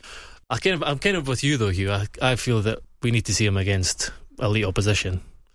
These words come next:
So the game against Scotland at Hampden will be good for that. Um, <laughs> uh, I, I've got, like, doubts about him off the ball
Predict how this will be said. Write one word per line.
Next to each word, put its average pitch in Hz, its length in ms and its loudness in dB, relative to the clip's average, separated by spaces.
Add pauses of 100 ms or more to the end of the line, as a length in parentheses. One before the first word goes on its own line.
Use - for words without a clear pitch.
(380)
So 101 240 -2
the 107 80 0
game 107 160 2
against 98 240 -2
Scotland 101 320 -2
at 101 80 -2
Hampden 101 480 2
will 107 80 0
be 98 100 2
good 95 220 0
for - 140 0
that. 90 200 -2 (140)
Um, 104 360 -2 (180)
<laughs> - 1900 0
uh, 139 360 2 (680)
I, 170 200 0
I've 170 200 4
got, 156 200 2
like, 143 160 -2
doubts 143 240 2
about 127 280 4
him 123 140 4
off 127 180 4
the 120 80 0
ball 123 300 4